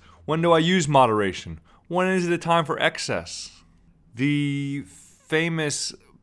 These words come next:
poet and philosopher Goethe, German, German Goethe, he says, "Out of moderation, a pure happiness springs." And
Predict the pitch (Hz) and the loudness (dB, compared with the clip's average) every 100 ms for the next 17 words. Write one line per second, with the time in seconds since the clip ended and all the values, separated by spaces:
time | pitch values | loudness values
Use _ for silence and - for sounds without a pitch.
0 | - - 151 147 143 139 139 - - 117 | -2 0 2 2 2 2 -2 -10 -10 -6
1 | 117 113 110 107 101 104 - _ - 117 | -4 -4 -4 -8 -10 -14 -20 _ -6 0
2 | 117 120 - - 104 104 98 101 90 107 | 2 2 -4 -10 -4 -2 -2 -4 -4 -2
3 | 120 117 92 85 101 _ _ _ - 110 | -2 -4 -6 -6 -8 _ _ _ -4 -2
4 | 101 107 123 - - - - - - - | -2 -6 -10 -18 -20 -20 -20 -20 -20 -20
5 | _ _ - 123 135 127 110 120 117 123 | _ _ -4 -2 0 -2 -2 -2 0 0
6 | 143 160 - _ _ - - 208 202 165 | -2 -4 -18 _ _ -20 -4 -2 0 2
7 | 135 123 - 143 165 165 131 139 139 139 | 2 2 2 4 6 4 -2 -2 0 0
8 | 127 120 135 160 - 113 95 95 104 - | 0 -2 -2 -4 -10 -12 -12 -12 -12 -14
9 | - - 151 151 131 113 131 131 127 110 | -10 -4 0 0 -2 -6 -6 -4 -4 -6
10 | 98 92 - - - 131 135 104 80 - | -6 -8 -10 -12 -8 -4 -2 -4 -8 -16
11 | - - - _ - 143 139 139 | -16 -16 -18 _ -4 -2 -2 -4